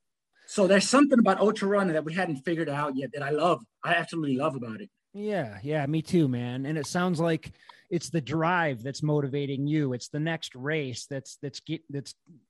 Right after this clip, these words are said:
Speaker 2: motivating you to get out the door every day and train.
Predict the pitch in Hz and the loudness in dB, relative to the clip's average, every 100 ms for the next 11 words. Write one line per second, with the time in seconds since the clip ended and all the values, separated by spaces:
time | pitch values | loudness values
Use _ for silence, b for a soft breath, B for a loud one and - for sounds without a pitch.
0 | _ 156 160 156 160 151 156 151 143 151 | _ -2 0 2 2 2 2 0 0 -2
1 | 151 147 139 151 151 131 135 127 120 123 | -2 -4 -2 0 0 -2 -6 -6 -6 -8
2 | - 165 165 131 | -4 -2 -2 -4